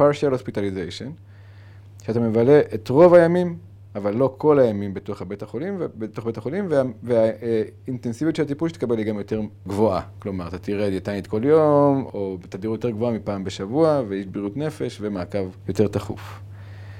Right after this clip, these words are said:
ויש, אה, נערים ונערות שצריכים גם יותר מזה, שהם צריכים את מסגרת האשפוז המלא, כלומר,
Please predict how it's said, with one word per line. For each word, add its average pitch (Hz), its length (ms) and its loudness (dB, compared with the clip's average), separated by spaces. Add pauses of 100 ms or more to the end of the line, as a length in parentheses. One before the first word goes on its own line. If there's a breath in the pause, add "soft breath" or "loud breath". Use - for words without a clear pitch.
(100)
ויש, - 960 2
אה, 123 600 6
נערים 120 500 2
ונערות 104 340 0
שצריכים 110 380 -8
גם 127 120 -4
יותר 127 180 -6
מזה, 127 280 -4
שהם 101 160 -8
צריכים 95 220 -6
את 110 40 -2
מסגרת 107 420 -2
האשפוז 113 380 -2
המלא, 107 400 0
כלומר, 127 800 -2